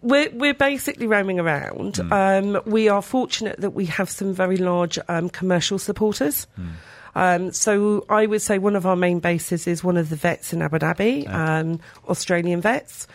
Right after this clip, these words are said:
Speaker 1: Um, they, they're very, very supportive, and you find most of the vets in the area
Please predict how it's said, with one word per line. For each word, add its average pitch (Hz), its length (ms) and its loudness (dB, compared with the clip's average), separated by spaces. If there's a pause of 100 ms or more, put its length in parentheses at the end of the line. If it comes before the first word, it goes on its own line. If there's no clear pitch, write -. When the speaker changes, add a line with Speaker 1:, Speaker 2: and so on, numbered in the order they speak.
(300)
Speaker 1:
Um, 180 320 2
they, 185 220 4
they're 208 340 2
very, 190 340 2
very 165 240 0
supportive, 165 500 -4
and 175 140 2
you 170 80 2
find 175 340 0
most 190 360 0
of 165 80 -6
the 165 60 -4
vets - 420 -4 (380)
in 185 220 2
the 180 120 2
area 160 360 2